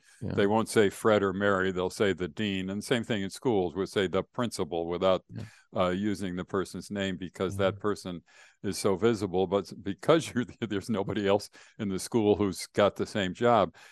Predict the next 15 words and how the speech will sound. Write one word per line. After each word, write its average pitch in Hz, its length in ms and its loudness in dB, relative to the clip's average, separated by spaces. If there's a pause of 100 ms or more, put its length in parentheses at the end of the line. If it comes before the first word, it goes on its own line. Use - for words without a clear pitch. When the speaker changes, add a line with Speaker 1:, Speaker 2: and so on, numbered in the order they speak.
(140)
Speaker 2:
it's 110 240 2
enormously 110 520 2
helpful 95 540 2
to 95 280 -2
engage. 85 580 0
So 95 300 4
I'm, 113 280 4 (160)
I'm 104 220 0
delighted 98 440 6
that 92 220 -2
you, 95 140 -4 (540)
you 110 420 2
and 98 280 2
other 101 300 2
principals 90 580 -4